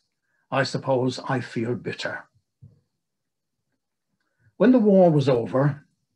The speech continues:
and Jack returned to England, he felt unsettled. He went back to his own job, but couldn't settle.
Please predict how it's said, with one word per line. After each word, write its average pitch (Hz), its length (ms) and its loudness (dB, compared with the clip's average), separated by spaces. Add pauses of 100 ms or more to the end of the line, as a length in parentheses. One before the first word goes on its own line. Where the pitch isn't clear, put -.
(320)
and 110 140 -8
Jack 139 300 -2
returned 120 400 -6
to 117 100 -6
England, 143 420 0
he 151 120 0
felt 117 300 -6
unsettled. - 840 -12 (640)
He 113 80 -6
went 110 160 -6
back 135 280 -2
to 113 140 -8
his 113 180 -8
own 120 340 -6
job, 120 340 -6
but 160 220 -8
couldn't 95 320 -6
settle. - 520 -12